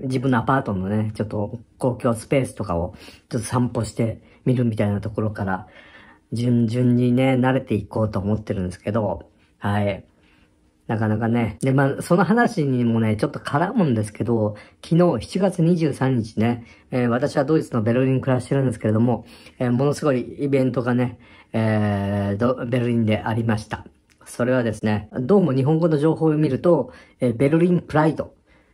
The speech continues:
えー、ベルリナークリストファーストリートデイっ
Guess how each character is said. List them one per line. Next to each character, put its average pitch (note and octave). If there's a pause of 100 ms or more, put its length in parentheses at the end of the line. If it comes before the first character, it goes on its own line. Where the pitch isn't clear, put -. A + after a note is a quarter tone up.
(140)
え A2
ー、 G#2
ベ D3
ル E3+
リ F#3
ナ D#3+
ー -
ク -
リ F3
ス -
ト -
フ D#3+
ァ D3
ー C3+
ス -
ト F3
リ F3
ー -
ト B2+
デ G2+
イ G#2+
っ G#2+